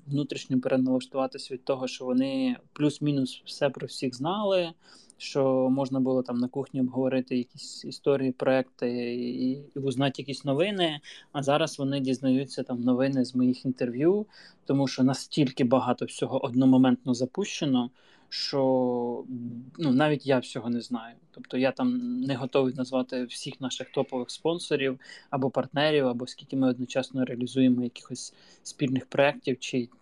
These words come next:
чи що ми там купили конкретно в п'ятницю, тому що є окремий відділ, є там,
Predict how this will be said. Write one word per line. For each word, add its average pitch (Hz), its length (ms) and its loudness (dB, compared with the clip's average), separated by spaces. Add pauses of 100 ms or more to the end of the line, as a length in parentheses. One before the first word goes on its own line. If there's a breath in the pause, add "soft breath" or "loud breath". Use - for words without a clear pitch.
(120)
чи 131 200 -4
що 156 180 0
ми 143 100 2
там 127 160 0
купили 139 400 2
конкретно 131 460 0
в - 60 -14
п'ятницю, 175 640 -2 (360 soft breath)
тому 135 200 -2
що - 140 -8
є 139 200 4
окремий 127 400 0
відділ, 143 420 -4
є 127 400 0
там, 120 340 -8